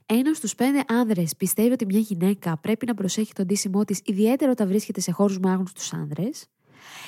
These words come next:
Και τριάντα οκτώ τοις εκατό πιστεύουν ότι οι γυναίκες και κορίτσια πρέπει να προσέχουν το ντύσιμό τους για να μην προκαλέσουν σεξουαλική παρενόχληση.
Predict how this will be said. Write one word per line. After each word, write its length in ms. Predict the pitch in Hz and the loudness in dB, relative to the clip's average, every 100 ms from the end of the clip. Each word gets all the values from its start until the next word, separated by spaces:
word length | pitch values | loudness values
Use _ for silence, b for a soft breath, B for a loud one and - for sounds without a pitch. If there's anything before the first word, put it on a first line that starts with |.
| B | B
Και 140 | - 277 | 2 4
τριάντα 280 | 240 214 | 4 4
οκτώ 200 | 196 - | 2 2
τοις 120 | 302 302 | 0 0
εκατό 280 | 214 202 | 0 0
πιστεύουν 380 | 254 214 240 269 | 0 0 0 2
ότι 120 | 262 | 2
οι 40 | 214 | 2
γυναίκες 400 | 190 214 240 254 | 2 0 0 -2
και 120 | 214 | -2
κορίτσια 440 | - 180 220 - | 0 2 2 -2
πρέπει 240 | 226 233 262 | 0 0 0
να 80 | 247 | -2
προσέχουν 380 | 190 208 240 | 0 0 -2
το 100 | 214 | 0
ντύσιμό 340 | 185 220 208 208 | 0 0 0 -2
τους 80 | 214 | 0
για 100 | 196 | 0
να 60 | |
μην 80 | 196 | 0
προκαλέσουν 400 | 214 202 175 190 | -2 -4 -2 -2
σεξουαλική 440 | - - 185 165 | -4 -4 -4 -4
παρενόχληση. 720 | 185 180 160 156 143 151 - | -6 -4 -4 -6 -8 -14 -16